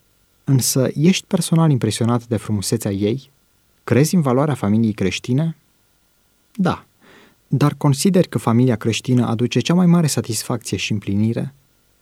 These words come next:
Lucrul față de care ești angajat trup și suflet te schimbă în mod hotărâtor din punct de vedere moral și spiritual.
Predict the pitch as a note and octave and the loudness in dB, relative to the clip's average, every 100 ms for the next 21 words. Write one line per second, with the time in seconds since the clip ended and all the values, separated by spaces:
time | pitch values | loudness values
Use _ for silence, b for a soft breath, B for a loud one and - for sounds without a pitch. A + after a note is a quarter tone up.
0 | _ _ _ - C3 F3 F#3+ E3 D#3 C#3+ | _ _ _ 0 2 4 2 2 0 0
1 | C3+ C#3 C#3 - C3 A#2 A2+ A#2 - - | 0 2 0 0 0 0 0 -2 -2 -2
2 | C3 - C3+ - - C3 - - B2+ - | -2 0 -6 -6 -4 -4 -4 -2 -2 -2
3 | - D3+ C#3 C3 C3+ B2+ - F3 E3+ D3 | -2 0 2 2 2 0 -2 0 2 0
4 | C#3 C#3 A#2 G#2 F#2 G#2+ - A#2 G2+ G2 | 0 0 0 -2 -2 -4 -2 -2 0 2
5 | G#2 G2+ G2+ F#2+ G2 A#2 - A2 G#2 - | 2 2 2 0 0 -4 -4 -2 0 0
6 | F2 - | -2 -2